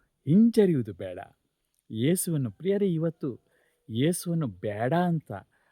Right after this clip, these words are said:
ಆತನ ವಚನಗಳು ಬೇಡ, ಆತನು ತೋರಿದ ಮಾರ್ಗ ಬೇಡ, ಆತನು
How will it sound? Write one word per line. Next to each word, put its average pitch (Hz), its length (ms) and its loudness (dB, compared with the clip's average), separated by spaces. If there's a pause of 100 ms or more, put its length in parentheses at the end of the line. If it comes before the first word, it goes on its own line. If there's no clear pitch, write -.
(120)
ಆತನ 120 280 -4
ವಚನಗಳು 170 640 -2
ಬೇಡ, 107 360 -6 (500)
ಆತನು 156 440 -4
ತೋರಿದ 151 300 -4
ಮಾರ್ಗ 120 500 -6
ಬೇಡ, 139 300 -4 (420)
ಆತನು 147 480 -4